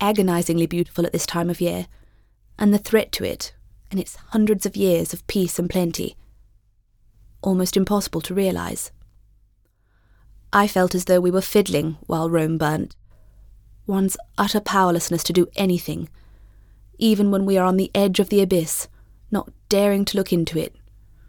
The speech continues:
would be awful if it was remotely possible to believe in its reality. Wednesday, May fifteenth,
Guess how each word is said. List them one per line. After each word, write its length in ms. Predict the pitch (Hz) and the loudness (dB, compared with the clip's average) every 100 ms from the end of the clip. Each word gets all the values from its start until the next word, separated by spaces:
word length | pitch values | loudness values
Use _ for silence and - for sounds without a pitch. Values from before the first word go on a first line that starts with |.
| - - - - | -20 -20 -14 -8
would 140 | 175 | -2
be 160 | 190 - | -2 2
awful 520 | 190 180 - 160 175 | 2 2 -2 -6 -4
if 140 | 175 - | -4 -4
it 80 | - | -2
was 120 | 180 | 0
remotely 340 | 180 175 165 | 2 0 -2
possible 400 | - 180 - 151 | -2 -4 -4 -6
to 80 | - | -4
believe 280 | 175 170 160 | -2 0 0
in 60 | |
its 160 | 160 - | -4 -2
reality. 540 | 170 160 151 - 165 - - - _ _ _ _ _ _ _ _ _ _ _ _ _ _ _ _ _ _ - - - - | 0 0 -2 -4 -8 -12 -20 -20 _ _ _ _ _ _ _ _ _ _ _ _ _ _ _ _ _ _ -20 -20 -18 -4
Wednesday, 440 | 202 226 240 247 | 2 2 4 4
May 160 | 226 220 | 4 2
fifteenth, 640 | - 226 180 - - - | -2 -2 0 -2 -6 -16